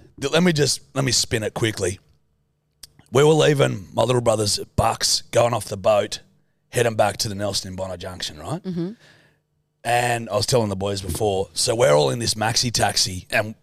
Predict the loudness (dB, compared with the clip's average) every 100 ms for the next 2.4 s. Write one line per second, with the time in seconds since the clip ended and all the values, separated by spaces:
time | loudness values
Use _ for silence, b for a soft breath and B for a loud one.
0 | _ 0 0 0 0 2 4 2 -2 -4
1 | -2 -2 -2 0 2 2 2 -2 -4 -8
2 | -10 -8 -8